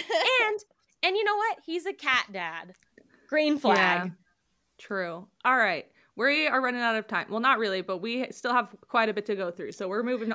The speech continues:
Speaker 3: past Gale, but
Speaker 2: So after we get through the origin characters, how many more do you have?
Speaker 3: There's four, but I don't have a lot on them.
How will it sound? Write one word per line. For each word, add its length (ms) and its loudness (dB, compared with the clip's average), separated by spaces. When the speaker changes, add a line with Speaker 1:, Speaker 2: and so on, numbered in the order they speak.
Speaker 3:
past 320 0
Gale, 400 -6
but 520 2
Speaker 2:
So 480 2
after 280 0
we 100 -2
get 160 -4
through 120 -6
the 100 -2
origin 460 0
characters, 420 2
how 160 0
many 180 2
more 220 2
do 80 -2
you 140 0
have? 400 -6
Speaker 3:
There's 280 0
four, 400 2
but 120 0
I 100 4
don't 260 -2
have 120 0
a 60 0
lot 500 -2
on 320 -4
them. 420 -10